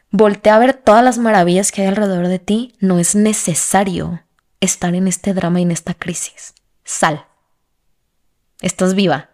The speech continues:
Tienes manitas, tienes boquita, tienes ojitos, todo está bien. No te hundas en un vaso de agua.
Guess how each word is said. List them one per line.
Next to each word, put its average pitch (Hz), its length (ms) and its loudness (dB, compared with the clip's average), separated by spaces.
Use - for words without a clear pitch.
Tienes 180 240 0
manitas, 208 420 0
tienes 214 220 -2
boquita, 208 340 -4
tienes 208 240 -4
ojitos, 214 480 -4
todo 185 180 6
está 269 300 2
bien. 202 640 0
No 185 200 0
te 190 200 -2
hundas 190 460 0
en 170 100 -2
un 165 140 -2
vaso 165 260 -6
de 160 80 -4
agua. 156 340 -10